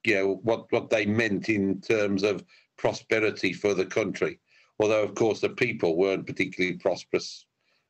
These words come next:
uh, there, uh, the workers themselves. But that's an interesting passage. I, I've always liked that Mary and Martha story, 'cause you've got the, um, the, the, the, the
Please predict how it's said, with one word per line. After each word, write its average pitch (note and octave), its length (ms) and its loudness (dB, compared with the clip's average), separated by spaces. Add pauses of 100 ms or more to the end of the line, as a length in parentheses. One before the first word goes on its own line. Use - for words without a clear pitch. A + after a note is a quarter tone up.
(100)
uh, F2+ 300 2
there, F2+ 420 0 (320)
uh, F2+ 240 2
the F2 160 0
workers G2+ 480 0
themselves. F#2+ 680 0 (1080)
But C3 240 -2
that's D#3+ 240 0
an D#3+ 80 2
interesting D3 540 0
passage. C3 320 0
I, C#3 140 2
I've C#3+ 180 2
always E3+ 240 2
liked C#3+ 260 2
that A2 200 0
Mary G#2+ 300 2
and G2 120 2
Martha G#2 340 2
story, F#2+ 360 0
'cause A2+ 200 -2
you've B2+ 120 0
got C3 240 -2
the, A#2+ 240 2
um, G#2+ 300 -2 (1500)
the, C3+ 920 -2
the, B2+ 260 0 (220)
the, B2+ 340 0
the C3 320 0